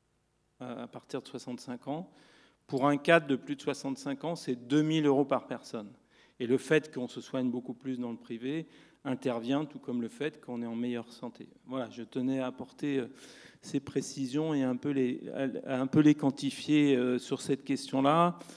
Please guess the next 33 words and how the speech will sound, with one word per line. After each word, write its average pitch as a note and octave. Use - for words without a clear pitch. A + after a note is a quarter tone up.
Avant C#3+
de D3
passer, D#3
euh, A#2+
mais A#2
Lucas A#2+
Chancel B2
complétera, D3
euh, B2+
la, B2+
la B2+
parole C#3+
a-, A#2+
avant C3
lui D3
à B2
Thomas D3
Fontaine, C#3+
qui C3+
a -
eu C3+
beaucoup D3
de -
questions D#3
sur, C3
euh, B2
les C#3
transports, F3
à -
la C#3+
fois D3+
sur, D3
euh, A#2+